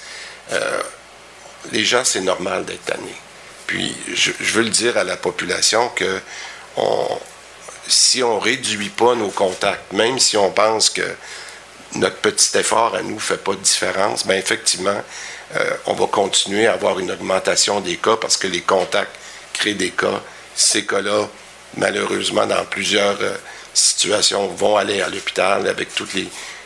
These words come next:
conséquences que ça arrive. Alors donc, je voudrais dire, euh, pour moi, la raison pour laquelle on veut, euh, s'assurer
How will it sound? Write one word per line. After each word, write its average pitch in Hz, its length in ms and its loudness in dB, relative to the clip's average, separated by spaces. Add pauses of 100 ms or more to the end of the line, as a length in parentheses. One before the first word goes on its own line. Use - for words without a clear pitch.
conséquences - 640 2
que - 100 -2
ça - 200 0
arrive. - 280 -6
Alors 52 260 0
donc, 120 380 2 (720)
je - 60 -8
voudrais 101 320 2
dire, 127 360 0 (180)
euh, - 340 -2 (520)
pour 104 180 2
moi, 104 260 4
la 107 120 0
raison 98 400 2
pour 113 120 -2
laquelle 104 340 2
on 90 160 2
veut, 98 400 -4 (480)
euh, - 320 -4 (460)
s'assurer 107 920 0